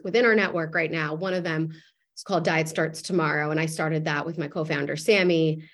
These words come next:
maybe five years ago. And it evolved over time, of course, but I think that that was one of the, that, that was our foray into the wellness space, because very much before we were talking a lot about pop culture and entertainment, mainly only that.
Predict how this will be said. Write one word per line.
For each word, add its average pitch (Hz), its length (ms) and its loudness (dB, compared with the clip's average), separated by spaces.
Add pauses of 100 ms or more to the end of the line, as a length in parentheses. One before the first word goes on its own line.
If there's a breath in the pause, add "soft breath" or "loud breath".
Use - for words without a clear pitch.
(300 loud breath)
maybe 175 240 -2
five 160 380 -4
years - 240 -8
ago. - 400 -8 (340 loud breath)
And 175 640 2 (380)
it 226 100 6
evolved 185 380 2
over 185 160 0
time, 170 280 -4
of 160 120 -6 (160)
course, 170 400 -2
but 170 380 0
I 185 100 0
think 185 280 -2
that - 180 -4
that 165 180 0
was 180 180 -4
one 175 200 -2
of 156 280 -4 (640 soft breath)
the, 175 440 0
that, 220 180 0
that 220 120 2
was 233 100 4
our 202 100 4
foray 175 480 -2
into 208 580 -4
the 185 140 -4
wellness 165 400 -2
space, 170 640 -6
because 208 400 0
very 208 200 4
much 175 220 0
before 170 260 -4
we - 120 -2
were - 80 -4
talking 160 460 -4
a 185 120 -2
lot 165 200 2
about 160 220 -2
pop - 180 -6
culture 240 460 4
and 175 80 2
entertainment, 190 640 0
mainly 175 400 -2
only 170 260 -4
that. 165 280 -2